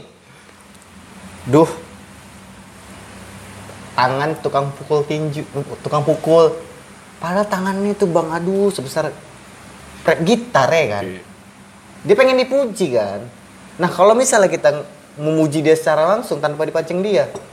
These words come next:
Speaker 1: sexual harassment dong jatuhnya. Pelecehan verbal kan?
Speaker 2: Bener, bener.
Speaker 1: Hmm.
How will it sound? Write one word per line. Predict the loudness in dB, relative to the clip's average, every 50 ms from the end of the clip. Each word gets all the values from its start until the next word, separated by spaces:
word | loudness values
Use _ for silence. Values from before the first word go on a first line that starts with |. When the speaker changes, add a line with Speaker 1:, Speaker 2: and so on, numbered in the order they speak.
| -20 -20
Speaker 1:
sexual | -18 -18 -12 -8 -4 -2
harassment | 2 2 0 0 0 -4 -6 -6
dong | -4 -6 -8 -8
jatuhnya. | -8 -8 -8 -8 -8 -8 -8 -10 -12 -14 -18 -20 -20 -20 -20 -20 -10
Pelecehan | -6 -6 -4 -2 -2 -2 2
verbal | 2 2 2 4 2 2 2 4
kan? | 2 2 0 0 -4 -12 -14
Speaker 2:
Bener, | -12 -10 -8 -6 -6 -6 -8
bener. | -8 -10 -12 -12 -14 -14 -16 -18 -20 -20 -20 -20 -20 -20 -20 -20 -18 -12
Speaker 1:
Hmm. | -8 -8 -8